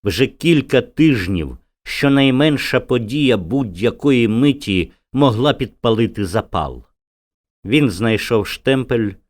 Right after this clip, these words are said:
подушечку з фарбою і важкими кроками почав підніматися сходами нагору.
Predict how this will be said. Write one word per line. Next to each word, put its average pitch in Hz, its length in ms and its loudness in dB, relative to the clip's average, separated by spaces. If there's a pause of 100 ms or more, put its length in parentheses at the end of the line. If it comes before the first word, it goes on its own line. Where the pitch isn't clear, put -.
(140)
подушечку 135 760 0
з 110 220 0
фарбою 107 800 0 (300)
і 104 120 0
важкими 151 500 4
кроками 120 600 0
почав 151 460 -2
підніматися 90 1000 -6
сходами 80 640 -6
нагору. 67 640 -10